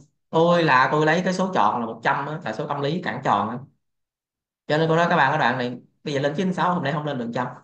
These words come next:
Canh xuống bay lên, canh xuống bay lên cho tôi. Nó lên chín mươi hai rồi, chín mươi bốn đến rồi, bữa nay chín mươi bốn rồi.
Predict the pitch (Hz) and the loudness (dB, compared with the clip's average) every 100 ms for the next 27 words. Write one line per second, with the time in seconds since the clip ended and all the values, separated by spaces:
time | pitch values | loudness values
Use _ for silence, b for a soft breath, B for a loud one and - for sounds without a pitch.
0 | _ _ _ _ _ _ 139 135 160 165 | _ _ _ _ _ _ -4 -2 -2 0
1 | 147 143 135 135 151 156 143 135 135 135 | 2 2 0 -2 -4 -2 -2 -2 -2 -2
2 | 131 - - _ _ 135 139 143 165 151 | -2 -4 -12 _ _ -4 -4 -2 -2 0
3 | 131 131 117 92 - 156 156 208 220 165 | 0 0 -2 -6 -8 -2 2 2 2 0
4 | 127 143 139 165 160 156 175 | -2 -4 -6 -4 -2 -2 -4